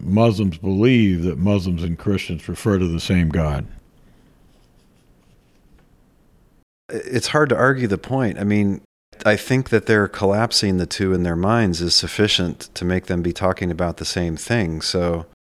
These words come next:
Speaker 1: Well,
Speaker 2: um,
Speaker 1: not if, not if
Speaker 2: in,
Speaker 1: reference
Speaker 2: in
Speaker 1: is successful. I mean, uh,
Speaker 2: Well, there's a mistake about reference in both cases, right? Okay, so go back to my reincarnated Jesus example. Do I think that's really Jesus? No, of course not.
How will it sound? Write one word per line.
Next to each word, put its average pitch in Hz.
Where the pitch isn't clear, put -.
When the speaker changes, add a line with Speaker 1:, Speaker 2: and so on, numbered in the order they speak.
Speaker 1:
Well, 123
Speaker 2:
um, 87
Speaker 1:
not 135
if, -
not 120
if 123
Speaker 2:
in, 104
Speaker 1:
reference 120
Speaker 2:
in 107
Speaker 1:
is 92
successful. 95
I 92
mean, 92
uh, 90
Speaker 2:
Well, 113
there's 127
a -
mistake 123
about 92
reference 90
in 95
both 113
cases, 78
right? 87
Okay, 90
so 90
go 117
back 117
to -
my 95
reincarnated 90
Jesus 85
example. 80
Do 104
I 113
think 107
that's 98
really 92
Jesus? 92
No, 87
of 76
course 85
not. 71